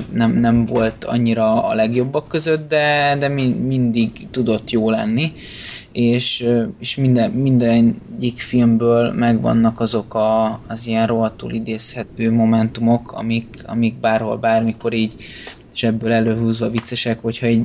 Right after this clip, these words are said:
mit leülünk sörözgetni, és csak úgy előjön az, hogy Monty Python, vagy akármi. És, ö,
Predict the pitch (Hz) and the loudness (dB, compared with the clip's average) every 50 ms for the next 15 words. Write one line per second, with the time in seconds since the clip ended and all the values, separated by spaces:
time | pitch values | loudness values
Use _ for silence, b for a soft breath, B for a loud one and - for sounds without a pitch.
0 | - - - 117 113 - - 117 113 113 113 113 113 113 110 113 - - 113 113 | 0 -2 -2 -2 -2 -2 -2 0 2 2 4 2 2 2 0 -2 -2 -2 -2 -2
1 | 110 113 110 113 110 - - 110 110 - - 117 113 - - 117 117 117 117 113 | -2 -2 -4 -4 -4 -2 -4 -4 -4 -2 -4 -4 -6 -4 -4 -2 0 2 2 2
2 | 110 107 110 113 113 110 107 - - - 117 113 110 113 113 107 104 - 107 - | 0 0 0 0 0 -2 -2 -2 -2 0 0 2 2 2 0 0 -2 -4 -4 -2
3 | 117 113 110 110 113 120 117 113 107 113 107 - 123 - - 120 117 113 117 131 | -2 -2 -2 -2 -2 -2 -2 -2 -2 -2 -6 -8 -8 -8 -4 -4 -2 -2 -2 -2
4 | 143 156 156 B B B B B B B B B B B B B B B _ _ | -4 -4 -6 B B B B B B B B B B B B B B B _ _
5 | _ _ - 98 107 113 113 113 - - - 117 113 113 113 113 117 117 | _ _ -6 -2 0 0 0 0 -2 -2 -2 0 0 2 2 4 4 2